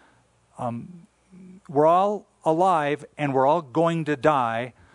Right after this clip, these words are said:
So take the opportunity while you're alive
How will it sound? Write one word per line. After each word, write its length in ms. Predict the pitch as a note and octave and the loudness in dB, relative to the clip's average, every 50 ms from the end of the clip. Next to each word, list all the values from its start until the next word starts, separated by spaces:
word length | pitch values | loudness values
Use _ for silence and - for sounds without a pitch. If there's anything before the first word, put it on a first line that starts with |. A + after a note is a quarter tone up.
| _ _ _ _ | _ _ _ _
So 220 | - - - D3 | -8 -6 -6 -6
take 400 | C#3 - - E3+ F#3 G3 - - | -4 -4 -2 -2 -2 -2 -2 -4
the 120 | - G3+ G3 | -2 -2 0
opportunity 720 | F3+ F3+ F3+ - F#3 E3 - - F#3 F3+ F3 D#3+ D#3 D3+ | 0 0 -2 -4 -8 -8 -6 -6 -6 -4 -4 -2 -2 -2
while 400 | C3+ B2 C3 D3 D#3 E3 F3 F3+ | -2 0 0 0 0 0 -2 -2
you're 220 | E3 D#3+ E3 D#3+ | -4 -4 -2 -2
alive 680 | D#3+ D#3 D3+ E3 E3 D#3 C#3 C3 B2 B2 B2 A#2+ - | -2 0 0 0 -2 -2 -2 -4 -4 -4 -6 -8 -12